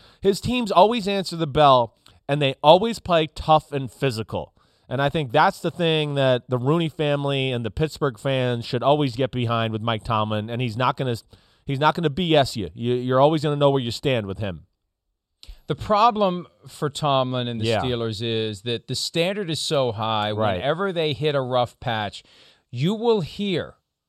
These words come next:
Speaker 2: from
Speaker 1: Yeah.
Speaker 2: the Steelers fans that wanna get rid of Mike Tomlin. I have a good friend who that, that, that's up, up, to-, up. Oh God, when are they gonna get rid of Tomlin? It's like, do you, do you really wanna see what it's like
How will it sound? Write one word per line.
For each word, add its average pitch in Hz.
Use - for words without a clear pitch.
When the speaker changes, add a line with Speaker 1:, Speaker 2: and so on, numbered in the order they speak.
Speaker 2:
from 160
Speaker 1:
Yeah. 175
Speaker 2:
the 131
Steelers 190
fans 127
that 151
wanna 143
get 151
rid 156
of 165
Mike 170
Tomlin. 175
I 120
have 185
a 185
good 180
friend 196
who 156
that, 139
that, 151
that's 156
up, 214
up, 202
to-, 175
up. 175
Oh 151
God, 135
when 147
are -
they 196
gonna 196
get 180
rid 175
of -
Tomlin? 185
It's -
like, 135
do 143
you, 123
do 120
you 139
really 185
wanna 220
see 156
what 135
it's -
like 131